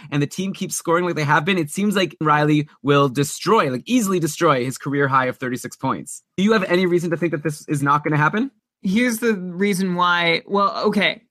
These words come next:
Speaker 2: he's going to break his career high at this pace for sure, but just check yourself on how high his point totals can go. Toronto can't keep scoring the way they are. There will be fewer goals for him to be a part of. Toronto's team even strength shooting percentage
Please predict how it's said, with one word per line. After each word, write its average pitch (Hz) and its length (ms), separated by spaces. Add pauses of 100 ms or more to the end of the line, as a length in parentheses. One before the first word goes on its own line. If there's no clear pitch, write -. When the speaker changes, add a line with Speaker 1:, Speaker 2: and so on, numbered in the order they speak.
(120)
Speaker 2:
he's 220 240
going 240 300
to 220 60
break 180 280
his 170 160
career 175 320
high 160 280
at - 100
this 160 180
pace 156 240
for 165 160
sure, 170 560 (320)
but 196 140
just 233 240 (140)
check 220 280
yourself 190 420
on 180 140
how 180 380
high 170 240
his 160 160
point - 320
totals 165 320
can 160 200
go. 165 360 (220)
Toronto 214 480
can't - 520 (300)
keep 196 240
scoring 175 420
the 170 80
way 165 180
they 160 180
are. 160 280
There 160 160
will 180 240
be 190 160
fewer 175 320
goals 160 300
for 170 100
him 160 200
to 156 100
be 160 120
a 151 60
part 160 300
of. 160 180 (300)
Toronto's 208 580
team 208 380
even 190 340
strength 196 280
shooting 185 260
percentage 202 520